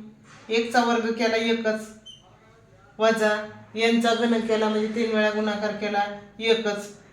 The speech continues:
एक मधून एक गेला उरला शून्य आणि इकडं शून्य, यांच्यामध्ये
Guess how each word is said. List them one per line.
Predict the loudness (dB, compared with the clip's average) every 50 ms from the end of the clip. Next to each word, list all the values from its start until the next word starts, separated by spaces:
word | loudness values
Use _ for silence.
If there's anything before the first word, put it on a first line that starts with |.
| -16 -8 0
एक | 2 2 4 4
मधून | 2 0 0 2 2 0 0
एक | 2 2 0 0 0
गेला | 0 2 2 2 2
उरला | 2 0 0 0 0 -2 -2 -2 -2
शून्य | -2 0 0 -2 -2 -4 -6 -8 -10 -14 -18 -18 -8 -6
आणि | -4 -2 0 0
इकडं | -2 0 0 0 0 0 0 0 0
शून्य, | 0 0 0 0 0 0 -2 -4 -6 -10 -14 -14 -4 0
यांच्यामध्ये | 2 4 4 4 2 2 0 0 0 0 0 2 2 2